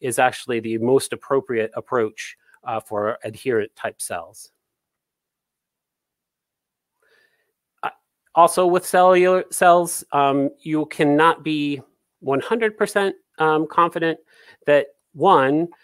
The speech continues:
the cells are going to be confluent and therefore spread out throughout the cells, but also the signal could vary from, from place to place throughout the cell. And so as a result of that, to enhance cell-based assays, we provide a number of well scanning options,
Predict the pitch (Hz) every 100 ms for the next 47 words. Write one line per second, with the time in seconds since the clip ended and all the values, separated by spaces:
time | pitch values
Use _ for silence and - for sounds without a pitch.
0 | _ - 127 143 139 123 113 117 113 110
1 | - 120 120 185 185 180 - - 120 117
2 | 113 120 123 117 117 107 107 - - 123
3 | 117 117 - 113 113 - 143 139 - 147
4 | 175 - 185 180 - 240 151 120 123 _
5 | _ _ - 190 147 165 160 139 131 127
6 | - 139 131 127 135 - 143 131 - -
7 | 143 135 - - 123 113 - 113 104 110
8 | - 107 104 120 131 160 156 156 _ _
9 | _ - - 170 175 190 208 185 147 143
10 | 143 - _ - - 156 147 180 165 -
11 | - - 165 147 143 139 131 127 - 123
12 | 123 - - _ _ _ 156 175 165 147
13 | 139 139 135 131 139 135 131 120 131 127
14 | - 123 123 117 113 - 127 113 117 -